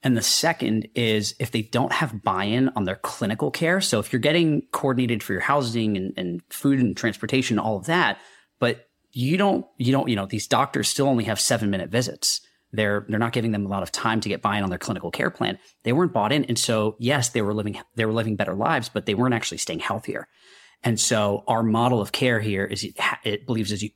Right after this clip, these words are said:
if you don't focus on the entire thing in, in end to end, you're just shifting the bottleneck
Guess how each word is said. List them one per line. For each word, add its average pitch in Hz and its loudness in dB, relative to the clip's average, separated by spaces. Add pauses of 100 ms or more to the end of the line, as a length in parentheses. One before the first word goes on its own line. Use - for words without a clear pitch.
if - -4
you 120 2
don't 127 0
focus 127 0
on 117 4
the 107 2
entire 107 0
thing 110 -2
in, 98 -4
in 101 -6
end 107 0
to - -6
end, 147 0 (240)
you're 117 0
just 123 2
shifting 120 0
the 98 -2
bottleneck 90 -6